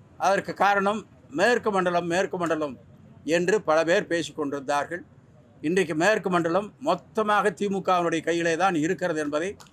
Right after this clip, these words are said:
இந்த மக்கள் நிரூபித்திருக்கிறார்கள். எனவே அவர்களுக்கு நன்றி சொல்ல வேண்டியது அ-, தலைவர் கடமை என்று கருதுகிறார். அது மட்டுமல்ல, போன முறை சட்டமன்ற தேர்தலில் மேற்கு மண்டலத்தில் நமக்கு ஒரு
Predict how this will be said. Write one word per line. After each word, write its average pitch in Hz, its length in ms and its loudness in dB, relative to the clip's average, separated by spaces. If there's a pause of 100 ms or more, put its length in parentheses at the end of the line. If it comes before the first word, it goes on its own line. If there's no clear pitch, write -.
(280)
இந்த 143 180 -4
மக்கள் 175 340 0
நிரூபித்திருக்கிறார்கள். 165 1000 -4 (1080)
எனவே 208 280 2
அவர்களுக்கு 220 480 2
நன்றி 202 260 0
சொல்ல 185 220 2
வேண்டியது 165 380 -2 (200)
அ-, 143 200 -6
தலைவர் 151 480 -2
கடமை 156 340 -2
என்று 139 200 -6
கருதுகிறார். 135 560 -4 (920)
அது 180 160 2
மட்டுமல்ல, 208 400 2 (240)
போன 214 240 2
முறை 196 240 2 (220)
சட்டமன்ற 175 480 0
தேர்தலில் 156 540 2 (640)
மேற்கு 220 320 2
மண்டலத்தில் 180 520 2 (220)
நமக்கு 175 320 -2
ஒரு 165 160 2